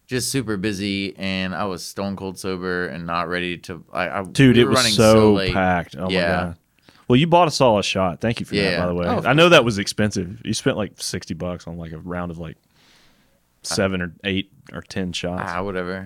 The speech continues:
Speaker 1: Happy Mardi Gras.
Speaker 2: Thank you.
Speaker 1: Uh, and then I was just like, "Well,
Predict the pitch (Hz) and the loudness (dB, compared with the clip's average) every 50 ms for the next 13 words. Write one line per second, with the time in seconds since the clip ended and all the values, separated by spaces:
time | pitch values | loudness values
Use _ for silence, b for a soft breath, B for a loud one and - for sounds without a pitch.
0 | 92 90 101 113 104 - 107 104 98 90 90 87 - - - 92 - _ _ _ | -14 -14 -14 -14 -14 -12 -10 -8 -8 -8 -8 -10 -12 -14 -14 -16 -20 _ _ _
1 | - - - - - 107 - _ _ _ _ _ _ _ _ _ _ _ _ _ | -16 -16 -14 -14 -16 -18 -20 _ _ _ _ _ _ _ _ _ _ _ _ _
2 | _ _ _ - 110 101 101 98 98 98 95 92 92 87 85 85 82 - - _ | _ _ _ -2 0 2 2 2 2 2 2 0 0 0 -2 -4 -6 -8 -12 _
3 | _ _ _ _ _ _ _ _ _ _ _ _ _ _ _ _ _ _ 107 117 | _ _ _ _ _ _ _ _ _ _ _ _ _ _ _ _ _ _ -6 -4
4 | 123 120 117 117 110 110 107 98 - _ _ _ _ - 98 104 104 98 104 95 | -2 -2 -2 -2 -4 -6 -8 -10 -12 _ _ _ _ -8 -8 -8 -8 -8 -10 -10
5 | - 95 92 73 90 101 113 123 123 87 - | -10 -8 -8 -8 -8 -6 -6 -6 -6 -8 -10